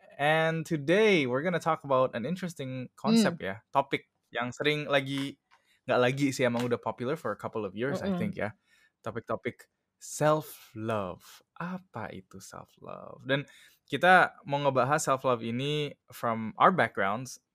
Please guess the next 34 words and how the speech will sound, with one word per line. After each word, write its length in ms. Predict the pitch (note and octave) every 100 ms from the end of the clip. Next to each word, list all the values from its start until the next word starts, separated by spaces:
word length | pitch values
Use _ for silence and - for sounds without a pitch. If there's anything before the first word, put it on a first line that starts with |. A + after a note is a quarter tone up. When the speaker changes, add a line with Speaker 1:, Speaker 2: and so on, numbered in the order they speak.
| -
Speaker 1:
as, 400 | G#2 G2+ A#2+ -
you 80 | C3+
know, 240 | B2 A#2+ -
psychology 560 | C#3 C3 F#3+ F3 G#3
Speaker 2:
Hmm. 80 | G3
Speaker 1:
graduates 480 | D3 D3 D#3 F#3 -
dan 240 | C3 C3
juga, 320 | B2+ B2 E3 D#3+ _ _ _ _ -
uh, 240 | C3 C3
pengen 320 | - C#3+ C#3+ C3+
ngebahas 320 | B2 D3 D#3+
apa 320 | A#2+ - D#3
yang 160 | D3 C3
menurut 160 | B2+
kita 480 | - A#2 C3 C#3 C3 _ _ _
salah 560 | - A#2 C3 D3 C#3+ B2
dan 320 | B2 A#2+ A#2+
apa 240 | A2+ C#3
yang 160 | C3 B2
bener 480 | A#2+ B2 B2 B2 B2 _ _ _ _ -
dan 320 | A2+ A2+ A2
gimana 240 | A2+ A#2+
caranya 560 | B2 A#2 A2+ A#2 A2+ A2+ _ _
self-love 560 | - - G#2+ - A#2 D3
Speaker 2:
Betul. 160 | G3
Speaker 1:
gitu 100 | F3 G2
ya. 160 | G2 - _ _ _ _ _ _ _ _ _ _ _ _ _
Tuh. 720 | A2+ G2+ F2 E2 E2 - -
Oke. 160 | - F3
Speaker 2:
Soalnya, 480 | G3 F#3+ A3+ A#3+ A#3 - _ -
soalnya 400 | G#3 F#3+ A3+ A#3
Speaker 1:
Mungkin 80 | G3+
Speaker 2:
gini 140 | A3+
sih, 220 | A3+ G#3+